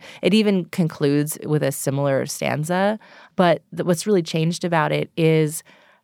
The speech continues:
the language is so much less direct. Like, it's, it's more abstract because the words are more abstract. When you talk about kindness, when you talk about generosity,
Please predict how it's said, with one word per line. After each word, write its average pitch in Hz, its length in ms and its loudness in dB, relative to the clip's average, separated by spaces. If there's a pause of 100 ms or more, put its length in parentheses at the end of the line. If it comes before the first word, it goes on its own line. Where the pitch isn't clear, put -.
(140)
the 165 180 2
language 180 720 2 (140)
is 175 160 0
so 160 220 2
much 160 180 -2
less 165 180 -2
direct. 156 640 -4
Like, 175 200 4
it's, - 180 -8 (100)
it's 165 300 -4
more 170 160 2
abstract 156 400 -2
because 170 200 -6
the 165 100 0
words 151 260 -2
are 190 40 -4
more 196 120 0
abstract. 226 460 -4
When 170 100 0
you 160 60 0
talk 151 200 -2
about 147 260 0
kindness, 143 380 -4
when 147 100 -6
you 151 40 -4
talk 151 140 -6
about 147 160 -4
generosity, 135 800 -4